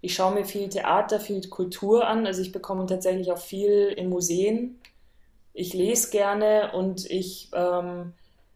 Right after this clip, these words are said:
ja, das sind so, aber ich bin tatsächlich auch, ähm, und ich, äh, muss einfach auch immer wieder schauen, dass ich auch mich selber in einem Gleichgewicht halte. Es ist auch so ein bisschen Selbsthygiene. Wenn ich auch zu viel arbeite, dann habe ich auch keine Ideen.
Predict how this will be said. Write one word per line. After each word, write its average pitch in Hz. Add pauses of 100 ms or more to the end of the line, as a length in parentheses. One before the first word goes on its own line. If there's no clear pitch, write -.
(140)
ja, 175
das 185
sind 202
so, 175
aber 175
ich 180
bin 208
tatsächlich 196
auch, 185
ähm, 180
und 170
ich, 180 (160)
äh, 170
muss 180
einfach 185
auch 180
immer 190
wieder 185
schauen, 185
dass 180
ich 170
auch 170
mich 190
selber 190
in 180
einem 170
Gleichgewicht 156
halte. 147
Es 143
ist 156
auch 156
so -
ein 165
bisschen 170 (360)
Selbsthygiene. 165
Wenn 160
ich 160
auch 170
zu -
viel 196
arbeite, 185
dann 175
habe 180
ich 180
auch 165
keine 170
Ideen. 160